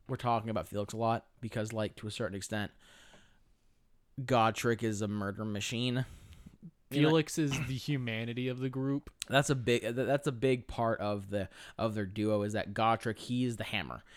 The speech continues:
Speaker 1: He is the warrior. He, he, he is the, the weapon.
Speaker 2: He is the adventure, while Felix is there to, it's, Felix is there to write the story, so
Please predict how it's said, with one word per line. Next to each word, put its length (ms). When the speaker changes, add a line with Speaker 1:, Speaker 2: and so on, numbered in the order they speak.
Speaker 1:
He 280
is 140
the 60
warrior. 520
He, 440
he, 360
he 380
is 240
the, 520
the 80
weapon. 380
Speaker 2:
He 260
is 280
the 200
adventure, 560
while 200
Felix 500
is 160
there 340
to, 480
it's, 280
Felix 360
is 220
there 240
to 160
write 300
the 80
story, 580
so 280